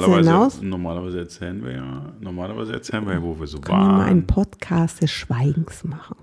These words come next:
Speaker 1: Ja, ich weiß nicht, ob das so
Speaker 2: Und der Ruhe und Gelassenheit.
Speaker 1: Könnte man sicherlich machen, müsste man mal gucken.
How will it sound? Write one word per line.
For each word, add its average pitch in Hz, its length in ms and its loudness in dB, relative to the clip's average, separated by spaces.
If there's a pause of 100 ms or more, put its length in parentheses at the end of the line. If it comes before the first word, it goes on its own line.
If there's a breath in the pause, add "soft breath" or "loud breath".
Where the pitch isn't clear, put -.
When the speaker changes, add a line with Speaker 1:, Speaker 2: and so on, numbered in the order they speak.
(140)
Speaker 1:
Ja, 95 420 -2
ich - 100 -8
weiß 127 180 -4
nicht, 92 80 -10
ob - 60 -18
das - 180 -16
so 76 300 -12 (160)
Speaker 2:
Und 175 220 2
der 175 100 4
Ruhe 202 400 4
und 185 100 4
Gelassenheit. 139 760 0 (1300 loud breath)
Speaker 1:
Könnte 73 200 -6
man 87 140 -8
sicherlich 110 260 -6
machen, 107 220 -6
müsste 98 200 -8
man 92 100 -6
mal 85 60 -8
gucken. 73 420 -14